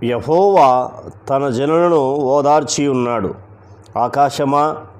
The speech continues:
ఉత్సాహధ్వని చేయుము,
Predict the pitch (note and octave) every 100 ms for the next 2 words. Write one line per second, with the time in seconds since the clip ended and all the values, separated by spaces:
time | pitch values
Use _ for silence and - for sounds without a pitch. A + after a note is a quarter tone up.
0 | - - - - - - - A#2 D#3 C#3+
1 | D3+ C3 D3 D3+ C#3 - C#3 C#3+ D3+ D3+
2 | D3+ D3+